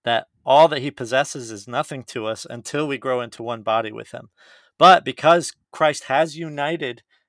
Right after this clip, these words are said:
himself to us, right, through the Spirit, we are now one body with him.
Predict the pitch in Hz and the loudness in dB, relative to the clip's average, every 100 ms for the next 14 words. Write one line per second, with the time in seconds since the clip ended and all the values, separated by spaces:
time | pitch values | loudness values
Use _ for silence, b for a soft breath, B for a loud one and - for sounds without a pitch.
0 | - 139 147 135 - 151 113 - 139 - | -14 -6 -4 -4 -4 -4 -4 -4 -6 -6
1 | 139 160 - - 143 139 - _ b b | -12 -10 -12 -8 -6 -4 -6 _ b b
2 | b _ _ _ _ _ _ _ _ _ | b _ _ _ _ _ _ _ _ _
3 | _ _ _ _ _ _ _ _ 123 135 | _ _ _ _ _ _ _ _ -4 -2
4 | 127 135 151 123 _ 120 127 139 120 131 | 4 6 4 0 _ -4 -2 0 -2 -4
5 | 123 123 147 104 - - | 2 2 0 -6 -12 -20